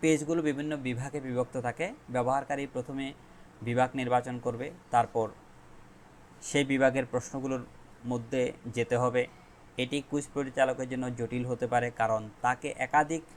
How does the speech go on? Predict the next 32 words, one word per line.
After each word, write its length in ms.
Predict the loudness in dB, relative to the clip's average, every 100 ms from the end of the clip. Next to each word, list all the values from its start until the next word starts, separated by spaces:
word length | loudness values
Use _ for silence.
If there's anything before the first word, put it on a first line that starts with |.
| -6
বিভাগ 340 | 2 4 4
এবং 280 | -2 -4 -6 -10 -16 -4
উপবিভাগ 480 | 0 0 2 0 0
তৈরি 180 | -2 -2
করতে 320 | -2 -6 -4
হবে। 260 | -2 -2 -6 0
এই 120 | 0
যে 220 | 2 -2 -6 -16 -20 -20 -20 -20 -20 -14 -2
বিভাগে 380 | 4 4 4
বিভাগে 300 | 2 2 0
সাজানো, 420 | -2 -2 0 0 -2
এটি 160 | -6
একটি 140 | -8 -8
জটিল 260 | -8 -8 -10
বিষয়। 340 | -12 -10 -12 -12 -4
একই 260 | -4 -4
সাথে 320 | -6 -4 -4 -6 -10 -20 -20 -4
ব্যবহারকারীর 640 | 2 4 4 2 0 -2 -2
জন্য 260 | -4 -2
এটি 300 | -4 -4 -2
বিভ্রান্তিকর 680 | -2 -2 -4 -6 -4 -4 -4
হতে 200 | -6 -2
পারে, 260 | 0 0 -4
বিশেষ 340 | -8 -6 -6 -8
করে 200 | -6 -6 -4
কুইজের 360 | -2 0 -2 -4
বিষয়বস্তু 540 | -10 -4 -2 -4 -8 -10
যদি 260 | -6 -6 -8 -8
জটিল 260 | -8 -6 -8
হয়ে 200 | -6 -6
যায়। 180 | -6 -10 -16 -20 -20 -20 -20 -20 -20 -20 -20 -20 -20 -20 -2
সেজন্য 500 | 0 2 0 -2